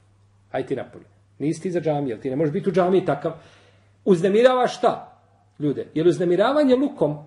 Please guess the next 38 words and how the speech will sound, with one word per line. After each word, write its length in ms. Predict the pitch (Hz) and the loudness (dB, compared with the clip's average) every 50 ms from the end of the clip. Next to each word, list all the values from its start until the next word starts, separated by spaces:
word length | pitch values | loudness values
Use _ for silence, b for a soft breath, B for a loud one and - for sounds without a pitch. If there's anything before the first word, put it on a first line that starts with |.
| - - | -14 -4
gore 260 | 151 160 220 226 220 | 2 2 4 4 4
ili 160 | 202 165 151 | 2 4 4
jezikom? 420 | 151 147 135 - - - 165 147 151 - - - _ _ - | 4 4 2 -2 -6 -6 -8 -8 -8 -10 -16 -20 _ _ -20
A 80 | - | -16
jezikom 420 | 110 113 143 170 165 - - 269 254 | -12 -10 -10 -10 -10 -6 -4 -4 0
sigurno. 480 | - 349 311 247 269 240 226 226 226 - - - - _ _ _ _ | 2 2 2 4 4 4 4 2 -4 -10 -12 -20 -20 _ _ _ _
Kakvim 300 | 262 262 - 311 285 285 | -8 -2 2 4 6 6
lukom? 280 | 302 294 - 170 151 | 4 4 2 2 2
Luk 140 | 196 220 - | 2 0 2
nije 140 | 214 233 240 | 2 2 4
ništa, 320 | 269 262 - - 214 170 - - | 2 2 2 2 0 0 2 0
kako 220 | 220 220 220 208 | 0 0 0 -2
te 120 | - 196 175 | -4 -4 0
čovjek 300 | - 240 233 208 160 - | 2 4 4 4 2 2
može, 220 | 220 220 190 185 | 0 0 2 2
znači, 260 | 190 214 - - 185 | 0 0 -2 0 4
jezikom, 420 | 185 202 208 202 - - 202 165 B B B B B B B 160 | 4 4 4 2 -4 -4 -4 -4 B B B B B B B -4
ovaj, 400 | 165 160 - 165 165 156 131 139 - - | -4 -2 0 2 2 2 2 0 -2 0
istresti, 540 | 226 214 - - - 202 175 151 151 - 170 | 0 0 0 0 2 2 2 2 2 0 -2
jel 80 | 151 151 | 0 0
tako, 400 | 202 202 202 - 233 196 156 - 143 | 0 -2 0 2 2 2 2 0 -8
e, 120 | 151 147 139 131 127 123 - - | -14 -14 -14 -12 -14 -14 -16 -10
ovaj, 340 | - 160 151 151 139 131 127 - - b b b b b b _ _ _ _ _ - | -8 -2 -2 0 0 0 -4 -6 -12 b b b b b b _ _ _ _ _ -4
a, 220 | 151 139 139 - - - | -2 -2 -2 -4 -4 -4
i, 60 | 151 | -4
i, 360 | 143 147 - 160 165 - - | -4 -2 -4 -6 -8 -4 -4
i 40 | 175 | 0
možete 380 | 175 196 185 156 156 160 170 156 | 0 2 2 0 0 0 0 0
na, 100 | 151 147 | 0 -2
na, 240 | 143 139 131 - - - | -6 -8 -12 -14 -14 -10
ovaj, 440 | - 143 135 135 131 127 127 123 123 - | -6 -6 -4 -4 -2 -4 -4 -6 -4 0
ubrige 400 | - 180 180 180 147 131 139 131 | 0 0 2 0 0 0 -2 0
bacit. 540 | 147 196 196 - - - - - - - - - - - _ _ _ | 2 2 0 0 -6 -14 -18 -18 -20 -20 -20 -20 -20 -20 _ _ _
To 180 | - 180 165 156 | -2 0 0 0
nije, 220 | 156 170 165 147 | 0 0 0 0
znači, 360 | 127 151 156 151 - 151 147 - | -2 -4 -6 -6 -8 -12 -10 -8
pa 80 | - 135 | -10 -8
kažu, 340 | - 175 170 156 147 147 | -2 -2 -2 0 0 -4